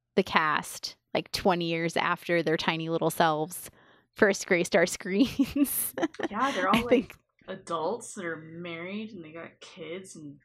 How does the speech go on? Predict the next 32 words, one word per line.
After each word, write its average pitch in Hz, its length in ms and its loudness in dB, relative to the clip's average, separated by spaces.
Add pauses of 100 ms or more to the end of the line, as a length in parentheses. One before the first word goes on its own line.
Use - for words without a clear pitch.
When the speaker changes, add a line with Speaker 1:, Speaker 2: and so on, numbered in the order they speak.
(300)
Speaker 2:
other 208 240 0
Speaker 1:
Mm-hmm. 190 360 -2
Speaker 2:
jobs, 160 540 -8
and 156 80 -18
some 180 180 -12
of 175 80 -12
them 180 120 -12
don't 170 320 -6
act 147 320 -6
anymore 185 440 -14
and 202 260 -10
stuff. 196 380 -12
It'll 226 120 -18
be 202 140 -12
interesting. 202 720 -14 (580)
Speaker 1:
It's - 120 -10
wild. 165 480 2 (180)
To 262 100 6
think 214 280 0
about 170 300 6
it 165 200 0
is 175 120 -4
like, 165 460 0 (180)
oh, 202 240 6
it's - 200 2
such, - 300 -2
like, 190 140 4
a 180 80 4
time 175 340 -2
displacement 175 600 -2
moment. 147 400 -2 (120)
It's, - 360 -18